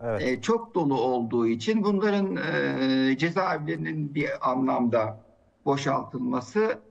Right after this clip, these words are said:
Speaker 2: isteniyor. Bir diğer yandan cezalarımız çok ağır olduğu için bu şekilde dengelemeyi düşünüyor kanun koyucu. Fakat, e, böyle yaparken bir taraftan da bazı suçların cezalarını artırdığını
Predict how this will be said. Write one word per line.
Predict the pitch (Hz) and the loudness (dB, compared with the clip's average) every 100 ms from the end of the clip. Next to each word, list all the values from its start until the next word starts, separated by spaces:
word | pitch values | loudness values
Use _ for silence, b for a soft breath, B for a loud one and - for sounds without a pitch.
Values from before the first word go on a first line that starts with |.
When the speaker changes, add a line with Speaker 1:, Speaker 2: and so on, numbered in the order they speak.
| - _ | -20 _
Speaker 2:
isteniyor. | 175 - 214 208 214 226 226 - - _ - | -6 -2 0 0 0 0 -2 -6 -18 _ -4
Bir | 220 190 | 0 2
diğer | 190 175 147 | 4 4 2
yandan | 139 135 147 180 220 190 | 2 0 0 0 0 2
cezalarımız | 175 151 175 175 175 175 180 - | 2 2 2 2 0 -2 -4 -4
çok | 202 180 - | -2 0 0
ağır | 147 180 165 | 0 2 0
olduğu | - 113 113 101 | -2 -4 -4 0
için | 98 90 - 202 214 - - - _ 247 | 0 -2 -2 0 0 -4 -14 -20 _ -6
bu | 247 | -4
şekilde | - 175 165 127 117 107 104 104 - - _ - | 0 0 2 4 4 4 0 -4 -14 -20 _ 0
dengelemeyi | 135 170 175 165 170 170 165 175 185 147 | 4 4 4 4 2 2 2 0 0 0
düşünüyor | 139 139 117 110 107 | 0 2 2 2 0
kanun | 123 127 123 113 | 0 0 0 -4
koyucu. | - 107 98 98 - 277 - - _ _ _ | -4 -2 -2 0 0 0 -2 -14 _ _ _
Fakat, | - 208 254 240 - _ _ _ _ | -2 0 0 -2 -6 _ _ _ _
e, | - 143 131 127 123 123 120 120 110 | -4 0 0 0 0 2 2 0 2
böyle | 160 220 220 208 | 2 2 2 0
yaparken | 156 151 - 160 160 233 247 | 0 0 0 -2 -2 -2 0
bir | 233 | -2
taraftan | 214 170 147 - 170 165 | -2 0 -2 -4 -4 -4
da | 175 202 | -4 0
bazı | 208 214 175 | 0 0 -2
suçların | - 160 - 175 214 | -8 -10 -4 -2 0
cezalarını | 170 175 151 156 160 170 233 - | 2 0 2 2 2 2 2 2
artırdığını | 196 185 - 190 175 196 196 180 165 | 0 0 -2 -4 0 0 0 0 0